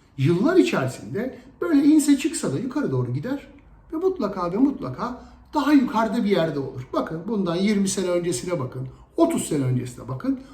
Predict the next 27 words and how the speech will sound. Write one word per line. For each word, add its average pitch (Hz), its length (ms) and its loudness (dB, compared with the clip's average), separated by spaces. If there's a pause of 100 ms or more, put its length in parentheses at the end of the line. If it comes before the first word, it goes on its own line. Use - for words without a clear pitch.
(100)
Oradan 220 480 0
buraya 165 220 0
grafiği 175 460 2
koyun 269 260 8
şöyle 175 220 2
otuz 160 320 -4
senelik, 185 360 0 (360)
göreceksiniz 277 640 4
arada 196 260 -2
inmiştir, 147 460 -2
çıkmıştır. - 680 -10 (340)
Hayır, - 440 2 (320)
biz 190 220 6
bunu 202 220 2
kabul 170 160 0
etmiyoruz. 143 480 2
Biz 269 260 8
bir 339 200 8
koyacağız, 226 540 0
on 208 120 6
alacağız. - 380 -2 (640)
Nah. 143 220 -2 (2250)
Bizim 240 400 6
bu 233 80 2
şark - 400 -2
kurnazlığımızı 165 880 0
bilen 151 360 -2